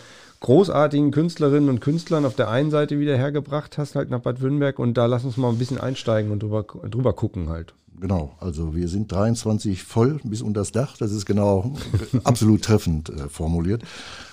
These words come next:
Speaker 2: Muss auch dazu sagen, dass wir noch, äh, zwei Konzerte aus zwanzig,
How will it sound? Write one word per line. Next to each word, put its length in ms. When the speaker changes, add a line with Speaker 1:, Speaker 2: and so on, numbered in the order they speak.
Speaker 2:
Muss 200
auch 160
dazu 360
sagen, 420
dass 240
wir 340
noch, 440
äh, 280
zwei 360
Konzerte 680
aus 400
zwanzig, 680